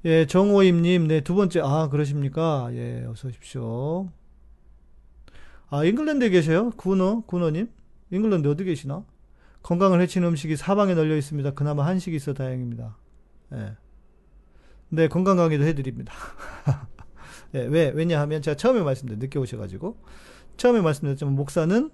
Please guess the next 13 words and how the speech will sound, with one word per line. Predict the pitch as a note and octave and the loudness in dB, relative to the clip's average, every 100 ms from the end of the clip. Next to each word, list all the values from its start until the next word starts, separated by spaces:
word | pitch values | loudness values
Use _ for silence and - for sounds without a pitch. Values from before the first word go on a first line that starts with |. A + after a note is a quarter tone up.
| - | -2
영적인 | D3+ G3 B3 C4 A#3 G#3 | 4 6 6 6 4 6
것. | E3+ C#3 - - - | 2 0 -6 -20 -4
자, | F3 | 0
우리의 | G3 A#3+ G3+ | 2 4 6
몸이 | D#3 G#3+ G3+ A#2 - - - | 6 6 4 0 -10 -20 2
영과 | E3 A#3 B3+ A3+ | 6 6 6 6
혼과 | G3 B3 A#3 F3+ | 6 4 4 4
육이 | D#3+ F#3+ A3 D3+ | 4 2 0 0
다 | - G#3 | 0 2
유기적으로 | A3 B3 B3 A3 F#3 | 4 2 0 2 4
연결돼 | F3 G#3 A#3 G3 | 4 2 4 6
있어요. | D3 D3 C3 F2+ A#2 - - - | 4 2 -2 -4 -12 -20 -20 -12
예. | D3+ C#3 A2 | -8 -6 -8